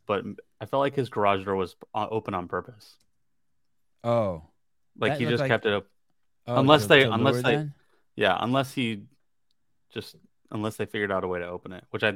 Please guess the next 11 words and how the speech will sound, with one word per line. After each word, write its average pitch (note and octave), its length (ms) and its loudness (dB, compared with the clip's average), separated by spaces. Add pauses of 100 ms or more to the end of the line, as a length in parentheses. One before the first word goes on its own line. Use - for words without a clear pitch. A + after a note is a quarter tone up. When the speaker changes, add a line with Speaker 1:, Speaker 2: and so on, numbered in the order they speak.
Speaker 1:
I G2+ 60 -6
know G2 160 -4
there's F#2 180 -8
ways - 260 -16
you G2+ 80 -14
can G2+ 120 -12
open G#2 180 -14
garage - 340 -14
doors, - 280 -20
but - 120 -14 (1600)
Speaker 2:
Um, A2 400 -6